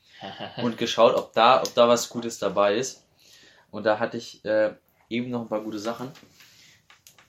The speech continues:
Speaker 2: Ich hätte jetzt ganz profan, das ist wahrscheinlich das Schlechteste von den dreien. Ähm, ja, jetzt in deinem,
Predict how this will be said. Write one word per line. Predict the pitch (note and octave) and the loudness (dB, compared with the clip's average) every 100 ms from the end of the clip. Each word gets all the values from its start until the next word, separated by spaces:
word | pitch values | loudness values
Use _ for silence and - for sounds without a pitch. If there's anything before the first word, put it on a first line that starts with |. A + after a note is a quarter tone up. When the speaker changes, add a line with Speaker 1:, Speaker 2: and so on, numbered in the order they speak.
| _ _ _ | _ _ _
Speaker 2:
Ich | - - | -12 -10
hätte | - | -10
jetzt | - - | -12 -14
ganz | A2 | -16
profan, | A2 - G2+ - G2 G#2+ | -18 -10 -10 -4 0 0
das | G#2 G2 | -2 -8
ist | |
wahrscheinlich | F#2+ G2+ F#2 | -10 -6 -6
das | - | -6
Schlechteste | G2+ G2 - - | -10 -8 -10 -10
von | - G#2+ | -10 -10
den | G#2 | -10
dreien. | G2+ G2+ G#2+ - _ _ _ _ _ | -6 -4 -4 -8 _ _ _ _ _
Ähm, | G#2 G2+ G2+ G2 F#2+ _ _ _ _ _ _ | 0 0 -2 -10 -18 _ _ _ _ _ _
ja, | - - - E2 | -20 -20 -20 -20
jetzt | F2+ | -18
in | D#2+ | -18
deinem, | - F2+ F2+ | -12 -10 -10